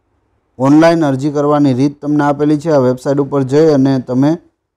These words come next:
ફોર્મ ભરી શકો છો. ઓગણીસ સાત બે હજાર ત્રેવીસથી ચાર આઠ બે હજાર ત્રેવીસ સુધી. આનું આ ઓફિશિયલ નોટિફિકેશન છે. આ ઓફિશિયલ નોટિફિકેશન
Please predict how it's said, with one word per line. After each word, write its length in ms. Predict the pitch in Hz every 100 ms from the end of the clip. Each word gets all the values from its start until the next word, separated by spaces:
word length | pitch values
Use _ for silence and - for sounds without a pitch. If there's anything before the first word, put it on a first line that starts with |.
| _ _
ફોર્મ 220 | - 143 127
ભરી 220 | 123 135
શકો 320 | 147 131 143
છો. 140 | 156
ઓગણીસ 340 | 156 127 139 143
સાત 460 | - 131 139 -
બે 160 | 131 135
હજાર 160 | 131 127
ત્રેવીસથી 720 | 131 131 143 143 - 160 156
ચાર 400 | - 127 139 123
આઠ 320 | 131 131 - - _
બે 160 | 123 120
હજાર 260 | 113 123
ત્રેવીસ 400 | 139 120 113 131 139 -
સુધી. 280 | 101 95 92 _ _ _ _ _ -
આનું 220 | 139 160
આ 80 | 151
ઓફિશિયલ 400 | 147 160 165 156
નોટિફિકેશન 680 | 156 160 143 156 156 160
છે. 100 | 160
આ 120 | 156 135
ઓફિશિયલ 380 | 135 139 151
નોટિફિકેશન 800 | 151 139 131 139 143 151 147 135